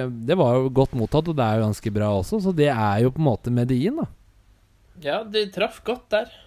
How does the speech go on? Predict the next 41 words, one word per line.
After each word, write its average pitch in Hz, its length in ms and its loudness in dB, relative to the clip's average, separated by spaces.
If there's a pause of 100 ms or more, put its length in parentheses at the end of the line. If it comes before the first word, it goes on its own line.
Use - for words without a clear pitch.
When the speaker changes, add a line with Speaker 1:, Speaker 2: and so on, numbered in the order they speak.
(1800)
Speaker 1:
Og 135 80 -8
det 156 80 0
er 185 60 2
en 175 60 0
sånn 196 100 0
gjenganger 131 460 4
at, 135 100 -2
eh, 147 560 -2
de, 143 100 -8
my-, 151 380 -4
mye 147 240 0
av 107 40 -4
det, 123 160 0 (600)
mye 143 160 2
av 135 60 0
det 131 100 4
man 131 140 0
på 135 100 -2
en 127 60 0
måte 127 260 2
forutser 104 680 -2
i 123 40 2
Entourage 127 560 -2
blir 117 280 0
vanlig 107 640 0 (520)
etter 120 280 -2
hvert 123 260 0
på 117 100 2
en 120 80 -2
måte, 95 200 -2
som 117 120 -2
måten 98 400 -2
Drama, 98 340 0 (100)
nei, 110 200 -2
de 113 120 -2
etter 107 280 -6
hvert - 320 -4
sponser 127 800 -4
mange 110 200 0
av 104 80 -4
festene 127 560 -4